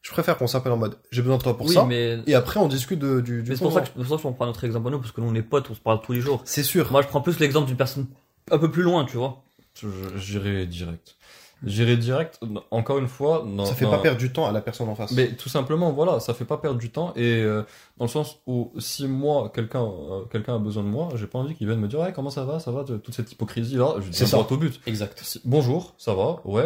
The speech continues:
Speaker 3: euh,
Speaker 2: Mais les
Speaker 3: euh,
Speaker 2: gens qui le
Speaker 3: écoute. »
Speaker 2: prennent mal, il y a des gens qui le prennent mal, parce que
Speaker 1: L'hypocrisie, là ?
Speaker 2: Non, enfin, qui veulent
Speaker 3: Le,
Speaker 2: que tu
Speaker 3: le
Speaker 2: fasses
Speaker 3: fait d'aller droit au
Speaker 2: l'hypocrisie.
Speaker 3: but.
Speaker 2: Et qu'est-ce que tu fais de cette personne-là ? Est-ce que
Speaker 3: Soit bas de
Speaker 2: tu
Speaker 3: balle.
Speaker 2: vas d-,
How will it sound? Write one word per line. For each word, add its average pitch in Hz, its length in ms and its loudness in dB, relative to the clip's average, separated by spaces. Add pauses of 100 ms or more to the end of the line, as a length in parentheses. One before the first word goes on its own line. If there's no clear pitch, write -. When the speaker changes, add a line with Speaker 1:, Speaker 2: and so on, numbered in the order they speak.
(140)
Speaker 3:
euh, 95 340 2 (100)
Speaker 2:
Mais 123 60 4
les 139 80 2
Speaker 3:
euh, - 20 2
Speaker 2:
gens 165 100 -2
qui 131 60 0
le 123 80 2
Speaker 3:
écoute. » 123 120 0
Speaker 2:
prennent 131 160 -4
mal, 123 260 -2 (120)
il 117 40 -6
y - 20 -4
a 123 40 -2
des 127 60 0
gens 165 120 -4
qui 139 100 -10
le 113 80 -2
prennent 123 200 -4
mal, 151 120 -4
parce - 120 -10
que 110 440 -4
Speaker 1:
L'hypocrisie, 131 500 -2
là ? 254 120 -8 (160)
Speaker 2:
Non, 123 360 0
enfin, 107 200 -4
qui - 160 -8
veulent 196 160 6
Speaker 3:
Le, 117 80 6
Speaker 2:
que 107 60 2
tu 127 40 0
Speaker 3:
le 143 60 4
Speaker 2:
fasses 123 80 4
Speaker 3:
fait 127 80 0
d'aller 117 180 6
droit 113 120 6
au - 20 6
Speaker 2:
l'hypocrisie. 117 340 0
Speaker 3:
but. - 60 -20 (480)
Speaker 2:
Et 127 220 -10 (100)
qu'est-ce 160 180 2
que 175 80 0
tu 160 120 -2
fais 175 120 0
de 143 80 4
cette 131 180 0
personne-là ? 135 480 4
Est-ce 113 160 -4
que - 140 -2
Speaker 3:
Soit 117 260 2
bas 92 120 -2
de 90 80 -4
Speaker 2:
tu 143 80 2
Speaker 3:
balle. 131 60 4
Speaker 2:
vas 143 180 10
d-, 120 100 -4